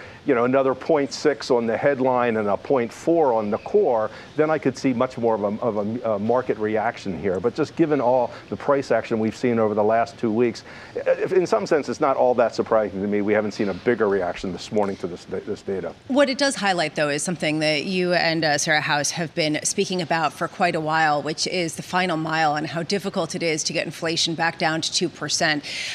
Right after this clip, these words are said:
Speaker 2: How much does this edify, uh, just how difficult that battle is, given the fact that we're seeing signs that goods inflation is starting to reignite?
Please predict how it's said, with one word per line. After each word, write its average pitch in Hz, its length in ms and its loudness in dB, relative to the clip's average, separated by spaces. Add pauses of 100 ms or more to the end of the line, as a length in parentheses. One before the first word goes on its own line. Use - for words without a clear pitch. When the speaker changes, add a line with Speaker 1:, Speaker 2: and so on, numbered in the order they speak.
Speaker 2:
How 302 100 2
much 370 160 2
does - 120 0
this 262 260 2
edify, 156 720 2
uh, 196 80 2
just 208 380 2
how 226 100 4
difficult 190 460 0
that 175 180 2
battle 170 380 2
is, 175 320 0
given 196 240 0
the 208 60 0
fact 156 420 0 (420)
that 208 300 2 (100)
we're 214 280 2
seeing 277 400 2
signs 226 480 0
that 196 180 0
goods 220 240 0
inflation 185 520 0
is 165 100 0
starting 185 260 0
to 180 140 -4
reignite? 165 560 -2